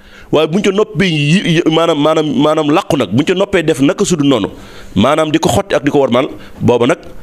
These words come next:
euh, la Yonent sallallahu alayhi wasallam melokaan Yonent sallallahu alayhi wasallam me-, meloon moo war a ñëw ci yow, moo war a gën a ci yow. Moo tax Sëriñ Tuubaa mi nga xam dafa wuutu Yonent sallallahu alayhi wasallam ci yërmaande ci lépp, nga xam da daan ñaan Yàlla yërëm mbindeef yëpp, waaye teewut ku wex la woon, ku dëgër la woon, ku fiir la woon ci koo xam ne li Yàlla subhanahu wa taala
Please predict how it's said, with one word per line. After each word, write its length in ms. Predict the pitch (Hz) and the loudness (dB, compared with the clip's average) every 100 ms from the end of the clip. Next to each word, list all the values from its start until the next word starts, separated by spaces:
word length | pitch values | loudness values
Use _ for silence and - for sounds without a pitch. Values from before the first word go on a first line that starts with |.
| - - - | -16 -8 0
euh, 140 | 107 | 2
la 140 | 117 165 | 4 4
Yonent 180 | 196 196 | 2 -2
sallallahu 20 | |
alayhi 140 | - 131 | 0 0
wasallam 140 | 139 | 0
melokaan 280 | 151 156 143 | 0 0 0
Yonent 140 | 180 180 | 0 0
sallallahu 240 | 143 135 120 | -2 -2 -4
alayhi 160 | 117 | 0
wasallam 120 | 123 117 | 0 0
me-, 20 | |
meloon 220 | 139 135 | 0 0
moo 200 | 131 110 | 0 2
war 100 | 113 | 2
a 60 | 123 | 2
ñëw 260 | 127 104 139 | 0 0 0
ci 80 | - | 2
yow, 120 | 101 80 | -2 0
moo 120 | 104 | 0
war 80 | 101 | 0
a 40 | |
gën 100 | 104 | 0
a 20 | 92 | -4
ci 100 | 101 | -4
yow. 60 | 85 | 0
Moo 120 | 135 | 0
tax 100 | 185 | 0
Sëriñ 120 | 185 | 0
Tuubaa 180 | 156 147 | 0 0
mi 60 | 151 | 2
nga 60 | 160 | 0
xam 80 | 131 | 0
dafa 160 | 127 | 0
wuutu 260 | 127 135 135 | 2 2 2
Yonent 180 | 135 113 | 0 -2
sallallahu 300 | 117 107 113 | -2 -2 0
alayhi 140 | 135 | -2
wasallam 600 | - - - - - - | -4 -18 -20 -20 -20 -14
ci 140 | - 151 | -2 2
yërmaande 340 | 160 143 127 123 | 2 2 0 2
ci 80 | 120 | 2
lépp, 220 | - - | 0 2
nga 40 | 127 | 0
xam 120 | 127 | 2
da 80 | 127 | 2
daan 140 | 127 | 2
ñaan 160 | 123 123 | 2 4
Yàlla 240 | 123 120 | 4 4
yërëm 240 | 120 131 | 4 4
mbindeef 300 | 127 131 120 | 2 2 2
yëpp, 180 | 151 190 - - - - | 0 -2 -8 -14 -20 -2
waaye 160 | 120 127 | 0 2
teewut 240 | 151 151 - - - - | 2 2 -4 -12 -18 0
ku 100 | 135 | 2
wex 160 | 175 190 | 2 2
la 120 | 156 | 0
woon, 240 | 123 139 139 | 2 0 -2
ku 120 | 123 | -4
dëgër 320 | 110 190 190 | -2 0 2
la 80 | 143 | 2
woon, 240 | 131 131 - - - | 2 0 -2 -10 -4
ku 60 | 143 | -2
fiir 320 | - 233 254 | 2 2 2
la 80 | 208 | 2
woon 160 | 160 147 | 0 0
ci 80 | |
koo 120 | 165 139 | 0 0
xam 160 | 123 | 0
ne 120 | 123 160 - - - | 0 -2 -8 -20 -2
li 140 | 120 | 2
Yàlla 180 | 151 160 | 4 2
subhanahu 340 | 143 135 127 127 | 2 2 2 0
wa 60 | |
taala 300 | 117 120 120 | 2 0 0